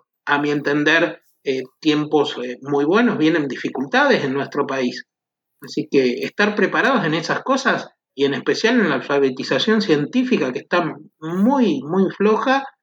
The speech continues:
escasa en los chicos y que no tienen intencionalidades, pero siempre aparecen algunos que sí y que ayudan, que traccionan a los otros. Y, y ahí están también en el profe de buscar esa vueltita y, y buscarles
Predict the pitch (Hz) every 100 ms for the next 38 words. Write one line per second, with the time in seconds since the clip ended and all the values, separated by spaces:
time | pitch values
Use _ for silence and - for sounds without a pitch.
0 | _ - - - 240 247 247 156 131 -
1 | - 202 247 196 - 156 143 135 - 147
2 | 190 - 294 311 190 151 151 147 156 151
3 | 147 147 143 139 131 - - 156 151 143
4 | 139 135 - 262 302 262 196 277 262 185
5 | 165 160 185 208 233 202 - 151 - 214
6 | 208 - _ _ - 131 160 135 - 214
7 | 202 160 151 - 139 - - 233 277 233
8 | 156 147 127 160 143 131 120 - 160 143
9 | 139 156 190 202 208 190 147 - 147 165
10 | 180 156 131 151 175 180 175 139 110 -
11 | - 135 135 - 170 165 156 135 135 151
12 | 151 151 208 - 214 185 147 131 123 -
13 | 156 139 131 - 165 170 165 -